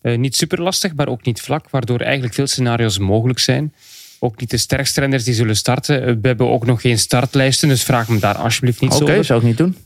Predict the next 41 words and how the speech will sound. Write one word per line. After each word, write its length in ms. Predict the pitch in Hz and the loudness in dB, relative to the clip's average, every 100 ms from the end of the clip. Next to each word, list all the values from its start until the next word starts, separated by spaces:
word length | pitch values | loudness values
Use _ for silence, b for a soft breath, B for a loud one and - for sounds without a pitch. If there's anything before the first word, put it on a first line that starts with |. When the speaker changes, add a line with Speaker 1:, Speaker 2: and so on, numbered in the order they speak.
| - - | -14 -2
Speaker 1:
Eh, 180 | 135 | 0
maar 240 | 127 127 120 | 2 0 0
Team 160 | 117 | -2
Emirates 300 | 110 127 131 | 0 0 0
gaat 180 | - 131 | -2 -2
ongetwijfeld 580 | - 120 117 127 120 127 | 0 0 2 0 0 -2
van 120 | 120 | -2
start 260 | - 127 - | 0 -2 -2
gaan. 320 | 135 135 131 | 0 0 2
Eh, 300 | 120 113 113 | 4 4 4
s-, 180 | 107 - - | 2 -2 -8
met, 460 | 127 113 113 - | -2 2 0 2
eh, 260 | 110 101 98 | 2 4 4
ja, 140 | 98 | 4
waarschijnlijk 460 | 98 104 - 104 104 | 4 2 2 0 2
ook 140 | 101 | 0
Formelo, 460 | - 117 120 123 117 | 2 2 4 4 4
dat 180 | 113 110 | 2 2
soort 200 | 127 - | -2 0
coureurs, 360 | 123 113 104 | 0 2 2
hè. 120 | 117 135 B B | 0 -2 B B
Hirschi 360 | 117 120 - 135 | 0 0 2 2
misschien, 340 | 127 - 135 | 2 2 2
als 160 | 120 - | 2 2
hij 80 | 113 | 2
nog 140 | 107 | 2
zin 200 | - 120 | 2 4
heeft. 360 | 117 131 - - B B B B B - | 2 2 -4 -12 B B B B B -6
Ehm, 680 | 101 104 101 101 101 98 104 123 127 | -2 0 0 0 0 0 -2 -2 0
maar 220 | 113 110 | 0 -2
ja, 120 | 98 90 - | -4 -4 -8
het 120 | - 139 | -4 -2
is 60 | |
heel 140 | 135 165 | 0 2
mo-, 200 | 160 170 | 2 2
moeilijk 280 | 180 180 170 | 2 2 2
om 120 | 151 | 2
een 100 | 139 | 2
prognose 460 | 143 127 156 160 | 2 4 4 2
te 120 | 156 151 | 2 2
maken, 540 | 147 143 147 143 | 2 2 2 2